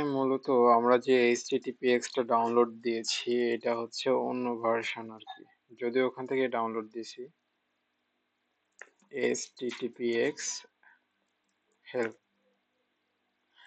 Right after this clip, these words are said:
আমরা এই ভার্সনটা চাচ্ছি না। তো এখন এটাকে আমরা প্রথমে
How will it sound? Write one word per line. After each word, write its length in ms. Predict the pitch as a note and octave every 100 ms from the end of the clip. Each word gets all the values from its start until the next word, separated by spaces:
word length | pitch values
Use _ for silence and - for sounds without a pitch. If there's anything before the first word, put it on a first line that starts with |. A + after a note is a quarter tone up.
| - _ _ _ _ C3+
আমরা 320 | B2+ C3 C3+ C3+
এই 60 | C3+
ভার্সনটা 460 | C3+ B2+ - C#3 C3+ C3
চাচ্ছি 360 | A#2 - - A#2
না। 80 | A#2 - _
তো 60 | B2+ A#2
এখন 200 | A#2 C3 B2+
এটাকে 260 | B2+ B2+ C3 B2
আমরা 140 | B2 B2
প্রথমে 280 | B2+ B2 B2+